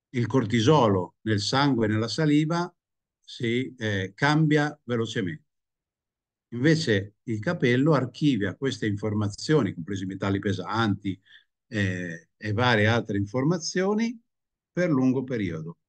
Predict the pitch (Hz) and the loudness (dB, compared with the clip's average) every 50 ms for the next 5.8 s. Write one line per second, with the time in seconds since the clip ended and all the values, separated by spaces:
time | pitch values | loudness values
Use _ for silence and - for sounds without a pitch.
0 | _ _ 123 135 151 147 127 117 143 131 - - 175 - - 120 117 120 131 127 | _ _ -2 0 2 2 2 0 0 -2 -2 -2 -4 -2 0 0 0 2 0 0
1 | 113 117 107 - - 104 98 117 110 - - 101 113 117 120 117 117 120 120 120 | -2 -4 -6 -6 -6 -2 -2 -2 -2 -2 -2 0 2 4 4 4 6 6 4 4
2 | 117 113 113 110 101 107 107 107 - _ _ _ _ _ - 117 120 110 120 117 | 4 4 2 2 2 0 0 -2 -4 _ _ _ _ _ -2 0 2 4 4 2
3 | 113 104 120 113 95 101 92 90 90 87 - 95 95 95 - - _ _ - 147 | 2 2 0 0 0 -2 -6 -6 -10 -12 -10 -10 -8 -8 -10 -14 _ _ 0 2
4 | 139 131 135 - - _ 120 113 110 113 127 117 - - 113 107 117 120 107 - | 2 2 2 0 -4 _ -4 -2 0 0 0 0 -2 -2 -4 -2 -2 -2 -4 -6
5 | - 113 110 113 104 110 104 104 101 - - 110 110 107 107 - | -6 -4 -2 -2 -2 -2 -4 -4 -6 -8 -4 -2 -2 -2 -2 -6